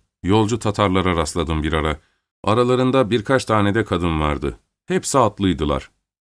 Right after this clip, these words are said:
Çarşaflarına öyle sarılmışlardı ki gözleriyle ökçeleri görünüyordu sadece. Gürcistan'ı eski Ermenistan'dan ayıran Bezopdal Dağı'nı tırmanmaya başladım. İki yanı ağaçlı geniş bir yol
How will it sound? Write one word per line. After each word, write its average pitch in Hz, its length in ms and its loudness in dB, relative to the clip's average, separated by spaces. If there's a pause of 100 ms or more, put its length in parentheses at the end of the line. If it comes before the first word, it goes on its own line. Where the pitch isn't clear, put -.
Çarşaflarına 110 720 0
öyle 101 260 4
sarılmışlardı 101 760 2
ki 107 260 0 (380)
gözleriyle 98 640 2
ökçeleri 95 500 2
görünüyordu 80 600 -2
sadece. 73 540 -2 (720)
Gürcistan'ı 127 760 0
eski 117 280 -2
Ermenistan'dan 110 720 2
ayıran 101 540 2
Bezopdal 107 640 0
Dağı'nı 101 320 4
tırmanmaya 92 580 2
başladım. 73 480 -2 (760)
İki 120 220 -4
yanı 127 260 2
ağaçlı 110 520 2
geniş 107 420 2
bir 90 120 2
yol 101 400 0